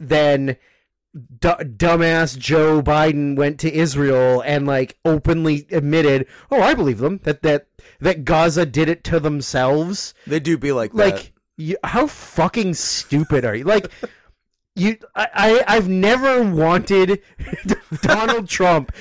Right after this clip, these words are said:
Speaker 1: to be president more
Speaker 2: <laughs>
Speaker 1: than right now. Like, Biden is the stupidest person that's,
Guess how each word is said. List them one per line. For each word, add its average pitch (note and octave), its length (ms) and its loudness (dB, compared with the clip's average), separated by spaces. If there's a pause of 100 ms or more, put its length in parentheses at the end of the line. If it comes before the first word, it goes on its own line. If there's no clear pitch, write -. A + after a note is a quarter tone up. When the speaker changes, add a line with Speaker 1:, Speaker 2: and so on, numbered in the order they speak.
(120)
Speaker 1:
to A3+ 160 2
be G3+ 140 2
president G3+ 580 2
more C4 440 0 (100)
Speaker 2:
<laughs> G#3+ 80 -4
Speaker 1:
than F3+ 340 2
right E3 260 2
now. A#2 360 -4 (220)
Like, A3 140 2
Biden A#3 420 0
is C4+ 180 -4
the A3+ 140 -4
stupidest - 1040 0
person C3+ 640 0 (240)
that's, F3+ 300 -2